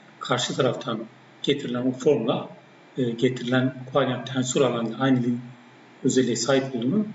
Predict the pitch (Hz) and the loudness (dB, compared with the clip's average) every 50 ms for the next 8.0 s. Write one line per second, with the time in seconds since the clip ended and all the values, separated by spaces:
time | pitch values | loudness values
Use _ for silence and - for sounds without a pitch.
0 | - - - 151 147 147 147 139 135 151 143 131 - - - 185 202 202 156 139 | -12 -4 -2 0 0 0 0 -2 0 0 0 -2 -2 -2 -2 0 0 2 2 2
1 | 175 196 156 165 214 226 - - - - - - - - - - - - - 135 | 2 2 2 2 2 0 0 -4 -10 -12 -20 -20 -20 -20 -20 -20 -20 -10 -4 -2
2 | 131 127 123 127 131 131 135 - - - 160 131 123 139 151 143 143 139 - - | 0 0 0 0 -2 -4 -4 -6 -8 -6 -4 -2 0 2 4 4 4 2 2 0
3 | 131 139 139 127 117 113 107 - 113 - - 160 - - 127 120 - 123 131 175 | 2 2 2 2 2 0 -2 -2 -4 -4 -4 -4 -2 -2 -2 -2 0 0 0 0
4 | 180 - - - - - - - - 135 135 127 120 117 113 107 110 117 131 147 | 0 -2 -10 -14 -20 -20 -18 -8 0 2 4 4 4 2 0 0 2 4 4 2
5 | 147 147 - - 131 - 165 - - - - - - - - - 147 123 113 117 | 2 0 -2 -4 -2 0 0 -2 -4 -8 -18 -20 -20 -14 -4 0 0 0 2 2
6 | 135 135 147 151 147 - - 160 131 117 120 143 156 147 - - - - - - | 2 2 2 0 -2 -2 -2 0 0 0 0 0 -2 -2 -6 -10 -16 -20 -20 -20
7 | - - - - - 139 131 127 - - 135 123 117 117 113 110 110 131 185 214 | -20 -20 -16 -8 -2 0 0 2 2 2 0 0 0 -2 -4 -4 -4 -2 -4 -4